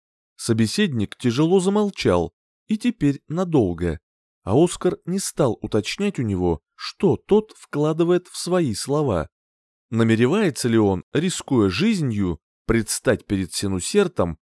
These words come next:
чтобы предупредить правителя о возможной крамоле, или он как раз расчётливо использует поднимающую голову смуту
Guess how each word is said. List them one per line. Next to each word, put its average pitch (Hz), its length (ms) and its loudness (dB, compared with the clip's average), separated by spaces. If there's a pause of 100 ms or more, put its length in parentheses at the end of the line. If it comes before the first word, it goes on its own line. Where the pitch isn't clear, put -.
(140)
чтобы 196 380 0
предупредить 202 720 -2
правителя 113 680 2 (120)
о 110 100 -4
возможной 185 540 0
крамоле, 190 720 0 (440)
или 107 200 4
он 156 380 4
как - 260 -2
раз 190 380 -2 (100)
расчётливо 151 800 0
использует 98 680 0
поднимающую 143 880 -2
голову 101 400 2
смуту 170 600 0